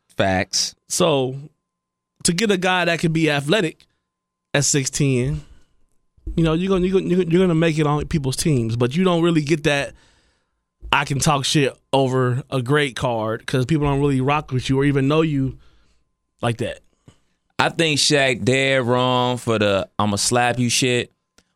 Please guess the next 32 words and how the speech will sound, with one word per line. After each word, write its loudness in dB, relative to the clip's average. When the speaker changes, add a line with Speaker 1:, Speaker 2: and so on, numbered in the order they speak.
Speaker 1:
but 2
I 0
think -2
he 0
one 2
hundred -2
percent -2
correct -2
with -4
the -10
Shaq -2
and -8
the -8
Fool, -4
man. -4
Like, -2
Speaker 2:
Yeah. 2
Speaker 1:
dudes 0
gotta 0
be 0
able 0
to -12
take -2
jokes, -4
man. 0
Speaker 2:
Yeah. 0
Speaker 1:
I -2
mean, -2
that's 0
just, -2
just -2
the -2